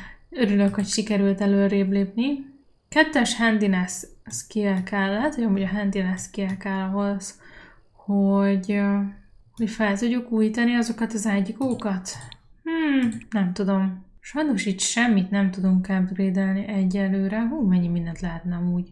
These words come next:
A logikából is kell a levelkáltás. Hát, akkor lehet, hogy az lesz, hogy veszünk. Valahova tettem könyves polcot.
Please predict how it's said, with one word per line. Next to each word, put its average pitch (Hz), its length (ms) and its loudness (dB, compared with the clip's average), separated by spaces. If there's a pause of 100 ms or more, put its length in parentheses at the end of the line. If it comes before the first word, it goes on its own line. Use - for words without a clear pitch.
(140)
A 202 80 2
logikából 202 680 6
is 185 200 2
kell 190 260 4
a 185 80 4
levelkáltás. 185 1040 2 (920)
Hát, 277 460 2
akkor 226 260 0
lehet, 320 240 4
hogy 202 120 4
az 196 200 6
lesz, 190 260 2
hogy 196 140 2
veszünk. 220 760 0 (2000)
Valahova 240 360 4
tettem 185 420 -2
könyves 175 720 -8
polcot. - 580 -10